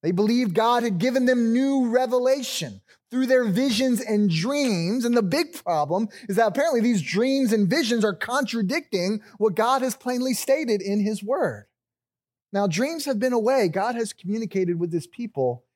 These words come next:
in the Bible. Joseph, of course, being one of the most preeminent examples, right? So we can't dismiss dreams and visions outright.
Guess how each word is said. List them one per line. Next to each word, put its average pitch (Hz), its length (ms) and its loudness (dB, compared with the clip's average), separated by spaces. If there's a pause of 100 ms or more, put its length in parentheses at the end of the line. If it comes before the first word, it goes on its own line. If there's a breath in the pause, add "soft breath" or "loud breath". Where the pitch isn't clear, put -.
(160)
in 165 140 -2
the 160 60 0
Bible. 151 500 -4 (520)
Joseph, 170 460 0
of 156 80 -4
course, 180 240 -2
being 170 220 -2
one 175 100 0
of 170 40 0
the 170 60 0
most 170 180 -2
preeminent 185 380 0
examples, 147 560 -4
right? 160 240 -4
So 165 60 -4
we 160 80 -2
can't 269 340 -4 (240 loud breath)
dismiss 185 760 0
dreams 202 340 -4
and 180 180 -2
visions 160 540 -4 (100)
outright. 170 840 -6